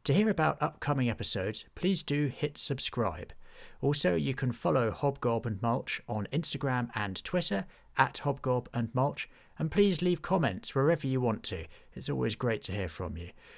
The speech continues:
All of the stories are written and narrated by me, George Prince,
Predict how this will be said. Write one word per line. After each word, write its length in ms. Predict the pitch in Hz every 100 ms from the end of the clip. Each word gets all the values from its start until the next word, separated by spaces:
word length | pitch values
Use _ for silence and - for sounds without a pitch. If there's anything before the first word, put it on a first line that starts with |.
| - -
All 160 | 175
of 60 | 175
the 80 | 151
stories 480 | - 147 131 127
are 180 | - 107
written 400 | 131 151 151 139 139
and 200 | 110 104
narrated 500 | 104 107 - 92 -
by 220 | 98 95
me, 420 | 101 147 190 190 -
George 380 | - 143 139
Prince, 440 | - 139 - -